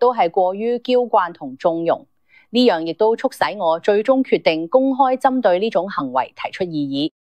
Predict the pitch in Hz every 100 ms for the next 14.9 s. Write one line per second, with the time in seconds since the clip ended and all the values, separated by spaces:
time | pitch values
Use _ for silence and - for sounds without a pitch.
0 | _ _ _ _ _ - 277 330 247 233
1 | 240 _ _ _ 196 196 190 190 254 220
2 | 202 196 196 - - 302 294 320 269 _
3 | - - 139 143 143 135 156 160 160 151
4 | 123 151 143 _ _ _ _ _ 190 175
5 | 233 339 269 226 254 208 175 196 196 170
6 | 185 269 226 262 220 156 262 262 185 180
7 | 175 143 220 277 269 269 269 220 156 -
8 | - 208 202 202 - 151 277 240 - 277
9 | 262 180 - 196 208 196 220 _ _ _
10 | _ - 392 - 330 330 - 208 247 196
11 | - 151 160 160 160 202 185 185 226 196
12 | - - 170 160 165 233 233 277 - 175
13 | 202 175 214 208 165 156 - - - 240
14 | 269 - 359 269 214 180 220 180